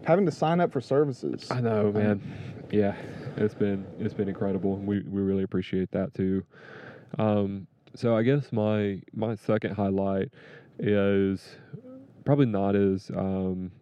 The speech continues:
Speaker 2: significant per se, and it's, <laughs> it's definitely not as significant as, um, as, as y'all. But, uh, I guess one of my highlights, I was gonna say, um, the podcast specifically, but I think really, um,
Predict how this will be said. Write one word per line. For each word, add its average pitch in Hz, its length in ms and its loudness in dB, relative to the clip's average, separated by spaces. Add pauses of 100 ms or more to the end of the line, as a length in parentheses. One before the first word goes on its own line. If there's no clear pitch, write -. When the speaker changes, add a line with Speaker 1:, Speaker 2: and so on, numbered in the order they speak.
(280)
Speaker 2:
significant 101 560 -2
per 101 120 0
se, 101 420 2
and 98 100 0
it's, 98 140 -2
<laughs> - 180 -6
it's 117 160 0
definitely 120 280 2
not 101 120 2
as 98 240 -2
significant 95 640 -6
as, 95 400 -2
um, 92 580 -4 (420)
as, 95 360 -2 (140)
as 98 140 -4
y'all. 98 380 2
But, 98 320 -2
uh, 95 280 -2 (460)
I - 80 0
guess 139 240 2
one 120 140 2
of 107 60 2
my 104 60 0
highlights, 104 320 0
I 113 60 2
was 120 100 4
gonna 147 240 2
say, 101 680 0
um, 92 500 -2
the 95 100 -8
podcast 92 800 -4 (420)
specifically, 90 760 -2 (100)
but 98 460 0 (400)
I 110 80 0
think 147 240 4
really, 107 580 4
um, 98 540 -2